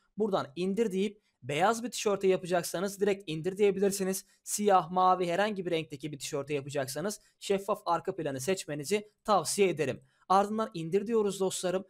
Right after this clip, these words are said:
Herhangi bir ücret vermeden, saatlerce beklemeden gördüğünüz gibi on saniyelik bir tasarımdan, e, indir butonuna bastığımız anda faydalanmış olacağız. Evet, şu anda gördüğünüz gibi tasarımımız indi dostlarım. Burayı kapatalım. Sonrasında tek yapmanız gereken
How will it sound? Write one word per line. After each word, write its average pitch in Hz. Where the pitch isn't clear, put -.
Herhangi 208
bir 196
ücret 190
vermeden, 165
saatlerce 185
beklemeden 170
gördüğünüz 185
gibi 147
on 196
saniyelik 156
bir 127
tasarımdan, 175
e, 139
indir 202
butonuna 147
bastığımız 160
anda 127
faydalanmış 135
olacağız. 190
Evet, 131
şu 226
anda 202
gördüğünüz 190
gibi 170
tasarımımız 165
indi 202
dostlarım. 180
Burayı 190
kapatalım. 190
Sonrasında 214
tek 214
yapmanız 151
gereken 180